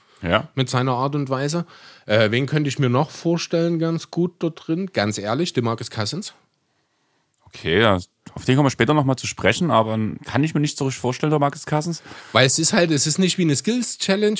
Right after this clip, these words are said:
Speaker 2: wo Boogie ja schon teilgenommen hat, wenn mich nicht alles täuscht, in den letzten Jahren.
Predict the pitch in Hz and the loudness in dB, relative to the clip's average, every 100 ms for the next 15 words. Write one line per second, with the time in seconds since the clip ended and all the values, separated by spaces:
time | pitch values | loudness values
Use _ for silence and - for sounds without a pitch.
0 | - 107 117 131 147 139 131 127 123 127 | -4 -6 -6 -6 -4 -2 -2 -2 -4 -2
1 | 131 123 113 120 180 - 175 160 165 160 | 0 -2 -2 -2 -4 -4 -4 -4 -6 -4
2 | 156 170 - 160 165 - 147 143 147 143 | -4 -6 -4 -6 -6 -8 -10 -8 -8 -6
3 | 143 147 - 151 156 | -8 -10 -10 -6 -4